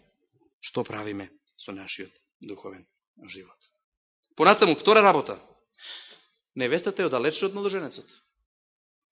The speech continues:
Тие не се блиски. Меѓу нив постои пречка, сериозна пречка. И приметете, кој презема иницијатива? Бог!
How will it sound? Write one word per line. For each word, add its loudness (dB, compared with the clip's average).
Тие 8
не 6
се 4
блиски. 0
Меѓу 2
нив 2
постои 6
пречка, 6
сериозна 10
пречка. 8
И -6
приметете, 6
кој 12
презема 10
иницијатива? 6
Бог! 10